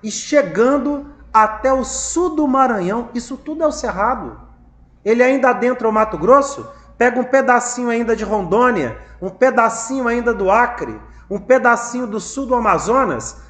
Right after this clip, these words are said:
você tem ali focos ali da presença do Cerrado, misturado no meio da floresta amazônica. Então tudo isso é o Cerrado. Qual que é a característica do Cerrado? A característica do Cerrado,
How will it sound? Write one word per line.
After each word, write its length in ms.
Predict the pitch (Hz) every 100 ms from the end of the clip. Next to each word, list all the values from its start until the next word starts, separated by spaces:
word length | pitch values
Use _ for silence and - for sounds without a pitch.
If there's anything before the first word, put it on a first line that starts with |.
| -
você 280 | 190 202 233
tem 260 | 254 247
ali 180 | 226 240
focos 720 | 226 - - 240 277 269 208
ali 200 | 214 220
da 120 | 233
presença 420 | 233 196 196 202
do 120 | 196 170
Cerrado, 580 | - 139 220 254 214 - - _ _
misturado 580 | 196 202 240 220 240 240
no 100 | 254
meio 400 | 233 208 277 302
da 120 | 254
floresta 480 | - 208 202 208 202
amazônica. 680 | 180 156 160 240 214 - 113 - - -
Então 260 | 285 277
tudo 340 | - 359 339 294
isso 280 | 311 -
é 20 | 247
o 20 |
Cerrado. 640 | - 170 147 139 107 110 - - _ _ _ _ - - -
Qual 240 | 226 262
que 160 | 254 240
é 60 |
a 80 | 220
característica 640 | 220 214 214 196 185 - 160
do 60 |
Cerrado? 540 | - 143 123 117 101 - - - - - - -
A 60 |
característica 680 | 160 220 247 226 202 202 -
do 100 | 165
Cerrado, 640 | 147 135 127 202 208 -